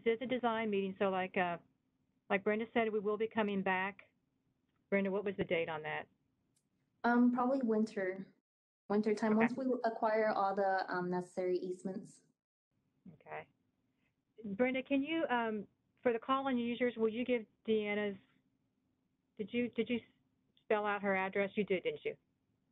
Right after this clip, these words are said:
Speaker 2: Uh, no. So it's D E A N N A dot W R I G H T.
Speaker 1: At forwardtexas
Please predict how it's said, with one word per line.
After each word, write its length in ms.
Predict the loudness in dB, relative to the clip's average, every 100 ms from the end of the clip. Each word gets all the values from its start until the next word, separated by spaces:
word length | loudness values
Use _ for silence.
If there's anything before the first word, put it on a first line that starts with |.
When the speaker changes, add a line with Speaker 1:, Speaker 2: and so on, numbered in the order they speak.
| _ 0
Speaker 2:
Uh, 300 | 2 0 0
no. 300 | -2 -2 -6
So 220 | 0 4
it's 300 | 4 2 -6 -12 0
D 440 | 2 2 0 0
E 380 | 2 4 4 2 0
A 460 | 2 4 4 4 0 -10 -2
N 320 | 0 2 0 0
N 320 | 0 0 0
A 420 | 2 2 2 -2 -8 -20 _ _ _ -2
dot 420 | 0 2 0 -4 _ _ 0
W 540 | 2 4 6 4 2 2
R 400 | 4 4 0 -2 -2
I 320 | 0 2 0 0
G 360 | 0 2 0 0
H 380 | 0 -2 -8 -14
T. 340 | -8 -6 -6 -10 _ _ _ _ _ _ _ _ _ -6
Speaker 1:
At 180 | -4 0
forwardtexas 580 | 0 0 -4 -6 -6